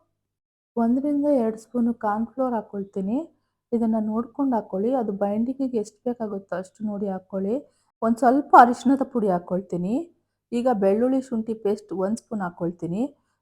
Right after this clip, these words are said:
ಒಂದ್ ಪ್ಯಾಕೆಟ್ ಕಬಾಬ್ ಮಸಾಲ ಹಾಕ್ಕೊಳ್ತೀನಿ.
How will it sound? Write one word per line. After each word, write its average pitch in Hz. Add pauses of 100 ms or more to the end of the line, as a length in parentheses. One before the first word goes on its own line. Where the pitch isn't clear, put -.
(120)
ಒಂದ್ 240
ಪ್ಯಾಕೆಟ್ 214
ಕಬಾಬ್ 196
ಮಸಾಲ 190
ಹಾಕ್ಕೊಳ್ತೀನಿ. 165